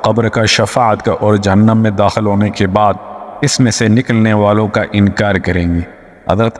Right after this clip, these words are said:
انس رضی اللہ عنہ فرماتے ہیں کہ جس نے شفاعت کو جھٹلایا اور اس کا شفاعت میں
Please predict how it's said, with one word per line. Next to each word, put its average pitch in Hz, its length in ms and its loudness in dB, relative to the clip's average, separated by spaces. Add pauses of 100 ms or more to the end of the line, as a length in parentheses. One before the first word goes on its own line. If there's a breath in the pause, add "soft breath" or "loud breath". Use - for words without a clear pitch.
انس 135 260 2
رضی 113 240 2
اللہ 110 360 2
عنہ 110 240 2
فرماتے 107 560 0
ہیں 113 120 2
کہ 107 140 0
جس 117 260 0
نے 110 100 0
شفاعت 110 600 0
کو 107 100 0
جھٹلایا 104 600 0 (500)
اور 101 220 2
اس - 160 -2
کا 113 120 0
شفاعت 110 560 0
میں 107 140 0